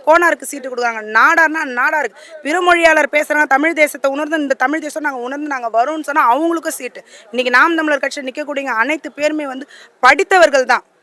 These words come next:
யாரும் படிப்பறிவு இல்லாதவர்களே கிடையாது. பெரும்பாலும் பேராசிரியர், மருத்துவர், வழக்கறிஞர்கள், அந்த மாதிரி ஒவ்வொருத்தருமே வந்து பெரும் படி-, படிப்பாளிகளை தான் இங்க நிக்க வச்சிட்டு இருக்கிறாங்க. அடிப்படை பேஸ் கம்யூனிட்டி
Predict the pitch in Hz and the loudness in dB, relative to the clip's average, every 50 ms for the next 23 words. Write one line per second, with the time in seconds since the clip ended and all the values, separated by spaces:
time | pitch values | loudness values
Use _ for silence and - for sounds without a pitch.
0 | _ _ _ - 190 214 220 254 294 330 339 349 359 320 - 277 269 277 330 277 | _ _ _ -2 0 2 4 6 6 6 6 4 2 0 2 2 2 2 0 0
1 | 311 302 285 294 294 320 254 226 247 277 302 311 294 302 294 285 277 294 294 - | 0 0 0 -2 -4 -8 -8 -4 0 2 4 4 6 4 4 2 2 -2 -2 0
2 | 262 240 240 226 196 185 - _ - 233 247 269 294 294 294 294 302 311 320 302 | 0 0 0 0 -2 -2 -6 _ 0 2 2 2 2 2 2 2 2 2 -2 -4
3 | - 269 269 285 294 277 269 262 - 247 240 240 240 240 233 233 226 254 320 320 | 0 2 2 2 2 2 0 -2 -4 -6 -4 -2 -2 -2 -2 -2 -2 -2 -2 -4
4 | - 302 285 254 247 247 240 240 220 220 254 311 302 - 294 269 262 247 240 240 | -8 -10 -8 -4 -4 -4 -2 -2 0 0 2 0 0 0 -2 -4 -4 -6 -6 -6
5 | 240 233 220 233 226 226 - - - - - _ 233 247 269 302 339 330 269 254 | -4 -2 0 -2 -2 -2 -4 -10 -20 -20 -6 _ -4 -2 0 0 -2 0 0 0
6 | 262 277 277 269 330 339 330 - - 320 320 320 349 339 311 285 285 330 320 - | 0 0 0 2 2 2 2 2 0 -4 -4 -2 -2 -2 -4 -4 -6 -8 -10 -4
7 | - 254 262 285 302 196 - - 247 262 294 294 - - 269 262 311 - 330 311 | -2 -2 -2 0 -2 -4 0 2 2 2 2 -2 -2 0 0 0 0 0 -2 -2
8 | 302 277 277 269 277 294 277 247 226 226 - 277 277 247 220 - 247 214 - 214 | -2 -4 -4 -4 -4 -6 -8 -8 -10 -8 -6 -4 -4 -4 -4 -6 -8 -10 -8 -8
9 | - - 220 214 208 196 196 185 180 180 - _ _ _ _ _ - 220 254 370 | -6 -4 -4 -2 -4 -4 -6 -8 -12 -12 -12 _ _ _ _ _ 0 0 0 0
10 | 370 - 359 359 349 359 349 277 311 330 330 - 339 - 269 269 302 339 339 320 | 0 2 2 2 2 2 0 2 2 2 2 0 0 0 0 2 2 0 -2 -2
11 | 277 262 269 | -4 -6 -8